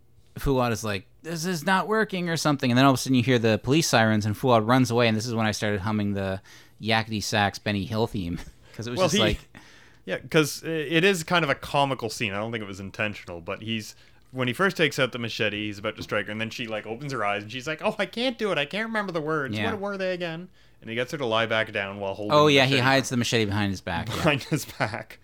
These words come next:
Speaker 2: Um, and then she finally does,
Speaker 1: Mm-hmm.
Speaker 2: uh, close her eyes, say the words, and then he says some words, and then he lifts up the machete real slow,
Speaker 1: Mm-hmm.
Speaker 2: and then he holds it there,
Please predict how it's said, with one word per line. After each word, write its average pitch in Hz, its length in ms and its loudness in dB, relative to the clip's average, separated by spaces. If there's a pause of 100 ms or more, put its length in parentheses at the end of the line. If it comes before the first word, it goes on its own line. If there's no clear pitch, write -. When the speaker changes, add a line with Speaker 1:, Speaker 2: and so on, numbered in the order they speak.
(500)
Speaker 2:
Um, 120 200 2
and 123 100 0
then 123 100 2
she 123 140 -6
finally 123 340 -2
does, 113 360 0
Speaker 1:
Mm-hmm. - 100 -12
Speaker 2:
uh, 107 140 -2
close 147 240 -2
her 117 120 0
eyes, 101 200 -2
say 160 160 2
the 135 100 -2
words, 87 300 -8
and 104 120 -8
then 104 140 -6
he 110 140 -2
says 110 320 -2
some 98 160 -10
words, 85 360 -14
and 117 120 -14
then 107 80 -12
he 101 80 -12
lifts 135 340 -6
up 175 240 -4
the 143 140 -8
machete 127 420 -6
real 190 400 -4
slow, - 300 2
Speaker 1:
Mm-hmm. 104 100 2
Speaker 2:
and 98 80 -2
then 117 60 -6
he 117 80 -10
holds 190 340 -2
it 180 140 -6
there, 87 260 -4